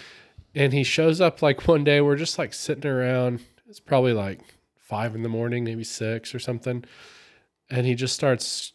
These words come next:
he's just, like, yelling about something, and we're like, "What, like, what's going on?" <clears throat> And he just pulls out of his pocket these dentures. And he was like, "You know who these, this is my fuck,"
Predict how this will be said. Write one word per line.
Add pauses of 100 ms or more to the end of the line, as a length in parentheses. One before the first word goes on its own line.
(200)
he's
just,
like,
yelling
about
something,
and
we're
like, (720)
"What,
like,
what's
going
on?" (840)
<clears throat>
And
he
just
pulls
out
of
his
pocket
these
dentures. (920)
And
he
was
like,
"You
know
who
these, (100)
this
is
my
fuck,"